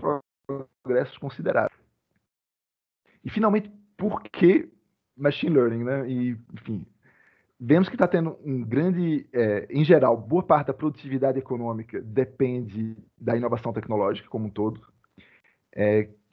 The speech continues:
é possível ter ganhos de produtividade, de escala, de velocidade, de redução de custos e de customização utilizando a inteligência artificial. Já tem aplicações que mo-, que mostram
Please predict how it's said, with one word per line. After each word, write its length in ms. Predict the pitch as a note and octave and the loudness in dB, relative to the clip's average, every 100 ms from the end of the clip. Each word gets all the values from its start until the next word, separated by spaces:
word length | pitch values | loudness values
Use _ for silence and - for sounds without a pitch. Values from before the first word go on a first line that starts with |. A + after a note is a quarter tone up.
| _ - | _ 0
é 80 | |
possível 680 | D#3+ E3+ - - G3 F#3+ E3 | 0 0 -8 -2 0 4 4
ter 420 | - - C#3+ C3 | 2 2 4 4
ganhos 340 | A2 B2 E3 D#3+ | 4 2 4 2
de 80 | C#3 | 0
produtividade, 1120 | D#3 D#3 D3 A#2+ A#2 C3 D3 D#3 D3 E3+ A#3+ - | 0 0 0 2 4 6 6 4 0 -10 -12 -12
de 240 | G2+ A2+ | -8 -4
escala, 760 | C#3+ - - - B2+ C#3 D3+ - | -4 -6 -2 2 4 4 2 -2
de 120 | - G#2 | -8 -4
velocidade, 1000 | A2 D#3+ D#3+ - A#2+ A2+ A#2 C3 C3+ A#2+ | 0 0 -2 -8 -4 0 0 0 -4 -8
de 100 | A2 | -2
redução 500 | C3 F#3 E3 - G3 | 4 4 2 -2 0
de 120 | E3+ | 0
custos 480 | - C3+ F3 - - | -4 -8 -8 -10 -4
e 140 | F3 | 2
de 100 | F#3+ | 2
customização 920 | - G#3 - F3+ E3+ F#3 - C3+ C3 - _ - - | 0 -6 0 2 4 4 2 -2 -4 -6 _ -20 -8
utilizando 640 | B2+ B2 D3+ C#3+ D3 C#3+ C#3+ | -8 -2 0 4 2 2 -6
a 200 | D3 - | -14 -14
inteligência 720 | C#3 - C#3+ - _ C3 D3+ | -6 -4 -4 -8 _ -10 -6
artificial. 720 | C#3 - D3+ - B2 A2+ G2 | -6 -6 -2 0 2 2 2
Já 100 | A#2+ | 0
tem 160 | A#2+ D3+ | 2 2
aplicações 680 | - G3+ F3 - - E3+ F3 | 2 0 0 -2 -2 -2 0
que 120 | E3+ | 2
mo-, 220 | D3+ C#3+ | 4 2
que 140 | - | 0
mostram 480 | E3 B2 A2 - A2 | 2 2 2 -4 -12